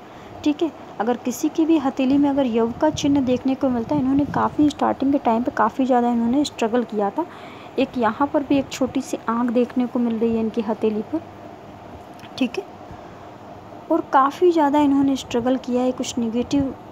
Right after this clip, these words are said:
lines भी हैं जो कि निकल रही हैं यहाँ पे mind line को, और mind line को काफ़ी सारी रेखाएं यहाँ पर काट रही हैं, ये देखिए। और अभी फ़िलहाल इनकी जो उम्र है थर्टी सिक्स है, ठीक है, छत्तीस साल है। इन्होंने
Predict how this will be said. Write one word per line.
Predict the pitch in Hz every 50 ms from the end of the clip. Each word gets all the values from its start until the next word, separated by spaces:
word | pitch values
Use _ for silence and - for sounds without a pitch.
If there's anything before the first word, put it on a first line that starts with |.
| - -
lines | 233 233 233 240 254 269 247 247
भी | 254 269
हैं | 247 226 254 254 262 247
जो | - 240
कि | - - 247
निकल | 240 233 214 - - 240 247
रही | 233 233 233 233 233
हैं | 233 220
यहाँ | 226 220 - - 220
पे | 208 - 247
mind | 240 220 214 214 214 220 220
line | 220 214 220 214
को, | 208 - 294 330 - - - - - - - - - - - - - - - - - -
और | 359 339
mind | 320 320 302 311 320 320
line | 320 320 320 320
को | 339 320
काफ़ी | - 302 277 285 - 320
सारी | - - 302 302 311 311
रेखाएं | 277 277 262 254 - - 269 277 285
यहाँ | 277 262 254 269 -
पर | - 302 - -
काट | 240 214 202 202 - -
रही | 185 185 180 185
हैं, | 196 - - - - 226
ये | 220 220
देखिए। | 190 202 202 - - - 262 208 - - - - - - - - - - - - - - - - - - - - - -
और | -
अभी | - - - 220 - 254 302 302
फ़िलहाल | - 320 285 285 285 285 285 285
इनकी | 269 262 254 - 302 285
जो | 269 302 277 - -
उम्र | - 254 262 254 247
है | 202 220 240 285 - - - - - -
थर्टी | - 247 233 247 240 294 285
सिक्स | - - - - - - - -
है, | - 202 208 - - - - - - - - - - - - - - - - -
ठीक | - - - -
है, | 302 302 - - - - - - - - - - - -
छत्तीस | - 262 254 - - 302
साल | - - 285 247 240 240
है। | 247
इन्होंने | 247 254 254 269 262